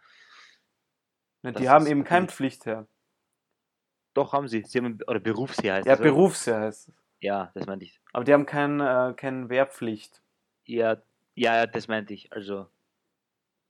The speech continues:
Speaker 2: ich hab die Wörter vertauscht.
Speaker 1: Ja, da hab ich letztens, da, es gibt, es gibt auf YouTube so eine recht, äh, nice, ähm, ja, so eine Serie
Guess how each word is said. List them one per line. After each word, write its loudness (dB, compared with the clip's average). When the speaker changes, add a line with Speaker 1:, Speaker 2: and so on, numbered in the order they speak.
Speaker 2:
ich -6
hab -4
die -4
Wörter -4
vertauscht. -10
Speaker 1:
Ja, -10
da -2
hab 2
ich -12
letztens, -2
da, -6
es -4
gibt, -4
es -8
gibt -6
auf -8
YouTube -8
so -14
eine -6
recht, -10
äh, -12
nice, -10
ähm, -12
ja, -12
so -10
eine -8
Serie 4